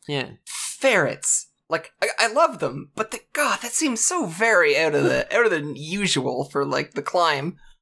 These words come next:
Speaker 1: Yeah. Yeah. Plus, like, they're, I know, they're mean.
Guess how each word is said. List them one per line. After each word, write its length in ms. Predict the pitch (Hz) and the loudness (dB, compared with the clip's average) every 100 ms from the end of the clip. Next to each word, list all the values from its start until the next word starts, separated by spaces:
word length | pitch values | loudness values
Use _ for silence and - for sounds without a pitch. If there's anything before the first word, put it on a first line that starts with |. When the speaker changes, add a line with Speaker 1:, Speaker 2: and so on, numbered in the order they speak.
| - | -4
Speaker 1:
Yeah. 440 | 190 196 196 196 - _ _ _ _ | 0 4 2 0 -6 _ _ _ _
Yeah. 480 | - 131 139 139 139 _ _ _ _ _ _ _ | -6 -2 0 0 -4 _ _ _ _ _ _ _
Plus, 240 | 196 208 208 | -2 -2 0
like, 160 | 185 | -2
they're, 300 | 220 202 - _ _ _ _ _ | 0 -2 -2 _ _ _ _ _
I 100 | - | -4
know, 120 | 147 127 | -2 0
they're 160 | 151 | 0
mean. 540 | 131 131 160 175 180 | 0 0 2 2 0